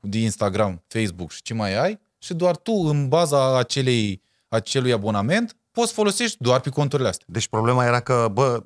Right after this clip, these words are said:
Speaker 2: ok, tu fă ce vrei cu piesa mea, dar măcar plătește-mă."
Speaker 1: Da, adică dă-mi
Speaker 2: Păi
Speaker 1: niște,
Speaker 2: și eu
Speaker 1: pentru
Speaker 2: dacă
Speaker 1: că tu
Speaker 2: pun
Speaker 1: nu, tu nu iei bani de la Instagram.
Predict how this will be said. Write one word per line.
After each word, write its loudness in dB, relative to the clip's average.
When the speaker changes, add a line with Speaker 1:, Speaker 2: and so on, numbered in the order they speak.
Speaker 2:
ok, -2
tu -8
fă -6
ce -4
vrei -2
cu -10
piesa -4
mea, 0
dar 4
măcar 0
plătește-mă." 0
Speaker 1:
Da, 0
adică -4
dă-mi 2
Speaker 2:
Păi 6
Speaker 1:
niște, 2
Speaker 2:
și 0
eu 4
Speaker 1:
pentru 4
Speaker 2:
dacă -2
Speaker 1:
că -4
tu 2
Speaker 2:
pun 4
Speaker 1:
nu, -4
tu -2
nu 2
iei 2
bani 2
de 4
la 4
Instagram. -2